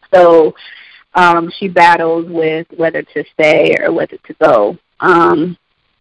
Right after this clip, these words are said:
and yeah, I just thought you know, I mean, I really believe that God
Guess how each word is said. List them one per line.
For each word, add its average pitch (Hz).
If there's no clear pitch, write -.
and 196
yeah, 247
I 196
just 202
thought 196
you 190
know, 170
I 156
mean, 180
I 175
really 185
believe 175
that 175
God 180